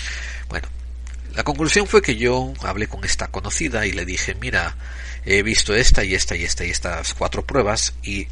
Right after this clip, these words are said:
las razones por las que no te las recomiendo es por esto, por esto, por esto y por esto y por esto". Obviamente ella, ¿no? Con tanto dolor bajo el que estaba y siendo una situación de vida y muerte, porque es una enfermedad degenerativa que eventualmente va a acabar con ella,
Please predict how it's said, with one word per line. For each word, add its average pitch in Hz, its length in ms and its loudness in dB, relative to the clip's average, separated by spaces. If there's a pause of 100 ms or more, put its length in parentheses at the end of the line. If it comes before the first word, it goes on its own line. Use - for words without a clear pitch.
las 101 140 0
razones - 420 6
por - 140 -6
las - 100 -4
que - 100 2
no 80 80 -4
te 85 120 -4
las - 100 -4
recomiendo - 720 -6 (400)
es - 140 -4
por - 180 -2
esto, 131 380 4
por 98 180 -8
esto, 90 360 6
por 78 180 -6
esto - 260 2
y - 40 -6
por - 160 -6
esto - 200 -4
y - 20 -8
por 156 160 2
esto". - 280 2 (540)
Obviamente 135 680 2
ella, 120 380 0
¿no? 123 160 -6
Con 92 200 -6
tanto 104 320 -4
dolor 104 340 0 (120)
bajo - 300 -2
el - 80 -6
que - 100 -4
estaba 113 560 6
y 87 160 -4
siendo 101 240 -2
una 98 160 -2
situación - 440 -2
de 92 100 -2
vida 92 160 -2
y - 40 -2
muerte, 165 300 -2
porque - 220 -4
es - 100 -2
una 113 100 -4
enfermedad 98 440 -4
degenerativa 101 720 -4
que - 220 -6
eventualmente 87 680 -6
va 85 80 0
a 85 40 -2
acabar 87 220 -2
con - 180 -6
ella, 90 220 -4